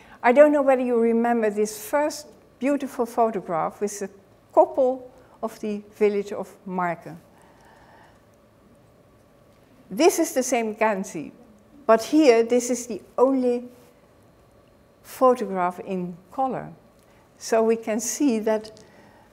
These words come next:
the color of the Ganzi is a very bright blue. And there was a preference for that color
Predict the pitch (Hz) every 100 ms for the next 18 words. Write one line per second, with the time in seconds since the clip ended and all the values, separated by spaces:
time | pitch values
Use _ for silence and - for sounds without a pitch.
0 | _ _ _ 214 - 302 311 240 214 214
1 | 214 262 240 240 196 - 220 220 - 214
2 | 240 247 233 226 226 - - - - -
3 | - _ _ _ _ _ _ _ - -
4 | - - - 165 226 240 240 240 - 214
5 | 220 139 - - _ _ _ _ - _
6 | - 226 208 208 220 262 269 233 - 262
7 | 262 208 180 - - 180 180 180 180 -
8 | 196 180 160